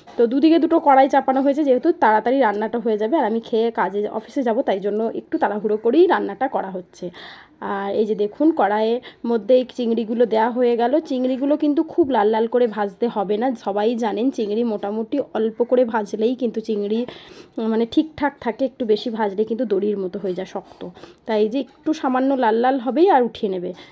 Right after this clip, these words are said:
এদিকে চিংড়িটা ভাজতে দেওয়া হয়েছে, আর ওইদিকে কচুটা দেখুন ভাপানো হয়ে গেছে। তার মধ্যে কচুটা এক ভাপ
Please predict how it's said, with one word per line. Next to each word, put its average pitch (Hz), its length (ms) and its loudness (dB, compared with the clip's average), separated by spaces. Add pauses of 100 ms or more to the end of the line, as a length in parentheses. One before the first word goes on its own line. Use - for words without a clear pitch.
(140)
এদিকে 233 220 0
চিংড়িটা 247 420 0
ভাজতে 220 360 0
দেওয়া 247 200 2
হয়েছে, 269 320 0
আর 269 80 2
ওইদিকে 208 300 0
কচুটা 202 340 -4
দেখুন 226 260 4
ভাপানো 196 380 -4
হয়ে 196 240 -4
গেছে। 190 240 -6
তার 190 180 -6
মধ্যে 185 400 -8
কচুটা 233 400 -4 (360)
এক 226 260 0
ভাপ 277 200 0